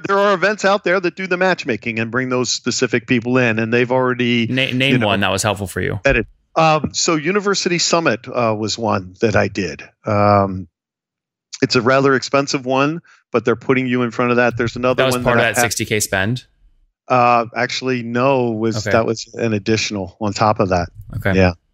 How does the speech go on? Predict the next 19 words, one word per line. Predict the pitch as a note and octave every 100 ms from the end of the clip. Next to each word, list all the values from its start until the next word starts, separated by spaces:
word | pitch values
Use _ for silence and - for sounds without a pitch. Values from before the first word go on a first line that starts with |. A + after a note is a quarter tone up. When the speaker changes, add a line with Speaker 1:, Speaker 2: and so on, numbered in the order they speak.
| _ - - - - -
Speaker 2:
Cool. | - G#3 E3+
Okay, | C#3+ D#3
uh, | C3 - A#2+
but | A2+
that's | A#2+ A#2
a | A2+
better | G#2+ G#2
matchmaking | G2+ G#2 G#2 G2+
service, | - G2+ F#2+
kind | - F#2+
of |
working | F#2+ G2
better | F2+ F2+
for | F2+ G2
you. | G2
That's | G2
good | -
to | -
know. | - G#2